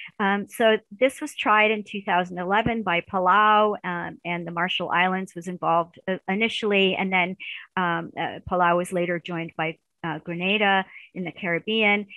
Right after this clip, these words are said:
where Palau called on the U N General, General Assembly to urgently seek an advisory opinion as to whether countries, uh, have a,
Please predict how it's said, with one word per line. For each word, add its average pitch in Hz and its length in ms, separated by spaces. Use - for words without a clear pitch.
where 190 180
Palau 208 420
called 190 420
on 180 200
the 180 100
U 190 200
N 180 140
General, 165 500
General 175 420
Assembly 196 720
to 214 180
urgently 214 520
seek 208 340
an 185 80
advisory 175 580
opinion 202 600
as 175 200
to 196 100
whether 180 300
countries, 190 640
uh, 170 240
have 196 220
a, 180 100